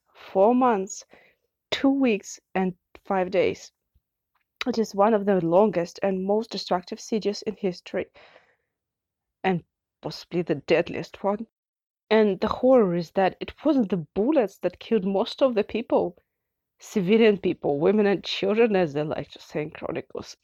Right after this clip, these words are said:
Oh no, it was hunger, which is way more cruel.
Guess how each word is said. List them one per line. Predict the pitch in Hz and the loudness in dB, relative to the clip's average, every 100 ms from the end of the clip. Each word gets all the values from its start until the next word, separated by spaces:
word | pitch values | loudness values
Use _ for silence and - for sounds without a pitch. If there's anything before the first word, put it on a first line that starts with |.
| - | -6
Oh | 214 277 | -2 0
no, | 269 180 151 190 196 - - - | 2 2 0 2 0 -2 -10 -14
it | 170 | -6
was | 202 190 | -6 -6
hunger, | - - 208 190 175 175 - _ _ _ _ _ _ _ _ | -8 -2 -2 -2 -4 -8 -12 _ _ _ _ _ _ _ _
which | - 196 | -10 -4
is | 208 190 - | -2 -2 -2
way | 196 190 | 0 2
more | 170 165 | 0 -6
cruel. | - 180 165 - | -8 -8 -6 -8